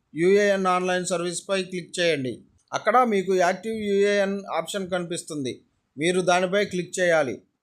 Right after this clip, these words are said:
అక్కడ అడిగిన మొత్తం సమాచారాన్ని మీరు పూరించాలి. మీరు యూఏఎన్ నెంబర్, ఆధార్ నెంబర్ మరియు పుట్టిన తేదీతో సహా కొంత సమాచారాన్ని పూరించాలి.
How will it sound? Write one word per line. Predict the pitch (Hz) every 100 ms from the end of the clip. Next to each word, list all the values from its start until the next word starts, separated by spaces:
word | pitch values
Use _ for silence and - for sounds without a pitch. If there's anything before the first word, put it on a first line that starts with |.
| -
అక్కడ | 120 170
అడిగిన | 165 175 202
మొత్తం | 202 190 185 202
సమాచారాన్ని | 202 185 185 190 180 180 190
మీరు | 190 175 170
పూరించాలి. | 160 170 165 156 147 139 110 - _ _ _ -
మీరు | 151 170
యూఏఎన్ | 160 170 196 208 196 196
నెంబర్, | 190 190 196 202 202 _ _
ఆధార్ | 127 170 190 185
నెంబర్ | 190 190 196
మరియు | 180 170 165
పుట్టిన | 135 160 160 190
తేదీతో | 180 190 180 180 180
సహా | 175 175 185
కొంత | 185 180 160
సమాచారాన్ని | 160 165 170 180 165 170 170
పూరించాలి. | 170 160 156 151 143 135 120